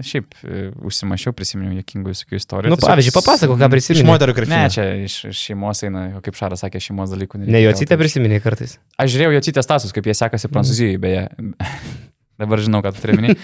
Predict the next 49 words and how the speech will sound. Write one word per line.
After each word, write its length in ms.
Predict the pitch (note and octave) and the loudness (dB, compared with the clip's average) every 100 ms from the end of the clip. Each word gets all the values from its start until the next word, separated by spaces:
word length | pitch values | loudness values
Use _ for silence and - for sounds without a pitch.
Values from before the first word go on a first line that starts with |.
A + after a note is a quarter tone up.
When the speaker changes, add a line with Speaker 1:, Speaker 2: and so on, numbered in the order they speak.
| G3+ - | 0 0
Speaker 2:
<laughs> 300 | F3+ - D#3+ | -4 -2 0
Speaker 1:
Tai, 680 | A2+ A2+ A2+ A2 G#2+ - - | 2 2 2 0 -2 -4 -6
nes 180 | A2+ A2+ | -4 -2
aš 80 | A#2 | -2
galvoju, 360 | A2+ G#2+ A2+ A#2 - _ | -2 0 -2 -6 -20 _
kokio, 500 | G#2+ - A2 B2 C3 - _ _ _ | -12 -6 -4 -2 -4 -8 _ _ _
kokioje 240 | G#2 - G#2 | -10 -4 -2
lygoje 220 | B2+ C#3+ | -2 -4
dabar 160 | C3 B2+ | -2 0
jin 140 | B2 | 0
žaidžia, 180 | A#2+ A#2 | 0 0
ar 80 | G#2 | 0
moterų 280 | G#2 A2+ G2+ | 0 0 0
Eurolygoje, 400 | G2+ G2 A2+ A#2+ | 0 -2 0 2
ar 120 | A2+ A2 | 2 2
Speaker 3:
Europos 380 | A#2 C3+ A#2 | 2 2 0
taryba, 240 | C#3 C3 F#2+ | -6 -6 -6
atrodo, 240 | - D2+ | -8 -8
Speaker 1:
Nes 100 | G#2 | -4
Speaker 3:
irgi. 60 | A2 | -2
Speaker 1:
jin 60 | B2+ | 0
pernai 300 | D3 E3 B2+ | 2 2 2
žaidė 160 | B2 A#2 | 2 2
Europos 320 | A#2 A2+ G2+ | 2 0 -2
taurėje, 220 | A#2+ B2 | 0 0
aš 80 | G2+ A2+ | 0 -2
atsimenu, 240 | A#2 G2+ | -2 -2
dar 160 | G2 G#2+ | 0 2
mes 140 | G#2+ | 2
važiavom 300 | G#2+ A#2 A2+ | 0 2 2
į 60 | G2 | 2
Prancūziją 400 | G2+ G#2 G#2+ B2 | 0 0 0 2
ir 60 | G#2 | 2
ten 160 | G#2 G2 | 2 0
darėm 300 | G2 G2 G2 | 2 2 0
interviu 320 | G2 A2 G#2+ | 0 0 0
su 100 | - | -2
ja, 80 | G2 | -6
tai 80 | G2+ | -4
norėjau 180 | G#2 G#2 - | -4 -4 -6
tiesiog 160 | G#2+ | -8
pažiūrėti, 240 | G#2+ B2 - | -6 -6 -4
kaip 80 | G#2+ | -4
jai 60 | G#2+ | -2
sekasi. 380 | D3 C3 F#2 A2 | 0 0 -2 -4
Prancūzijos 320 | F#2+ G#2 A#2 | -4 0 -2
čempė 240 | G#2+ A#2+ B2 | 0 -2 -2
kol 140 | A#2 | -2
kas 220 | A#2+ A#2+ | -2 -2